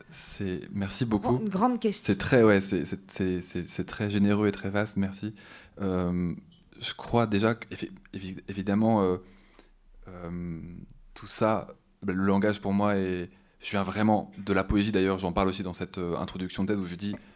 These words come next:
Speaker 1: cette, cette thèse, je l'ai conçue comme un poème, euh, et comme c'est la littérature qui m'a donné mes, mes, euh, ma méthode finalement. Et, euh,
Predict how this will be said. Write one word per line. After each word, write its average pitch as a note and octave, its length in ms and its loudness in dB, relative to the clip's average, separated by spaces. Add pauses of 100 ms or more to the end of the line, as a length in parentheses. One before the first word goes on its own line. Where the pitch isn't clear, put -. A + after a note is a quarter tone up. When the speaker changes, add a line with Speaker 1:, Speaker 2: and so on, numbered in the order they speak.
(240)
Speaker 1:
cette, - 520 -10 (420)
cette - 580 -8
thèse, G2+ 440 2
je G2 120 -12
l'ai F2+ 80 -8
conçue G2+ 360 0
comme G2 140 2
un F#2 80 2
poème, F#2 500 4 (440)
euh, E2+ 360 -2 (200)
et A2+ 80 2
comme F#2+ 260 2
c'est G2+ 120 -2
la G2 100 4
littérature G#2+ 480 4
qui - 80 -4
m'a F#2+ 100 2
donné F#2+ 240 0
mes, F2+ 320 -2 (500)
mes, F#2+ 220 0
euh, F2 140 2
ma F2+ 140 0
méthode F2+ 500 0
finalement. F2 420 -6 (540)
Et, F#2 180 -2
euh, E2+ 500 0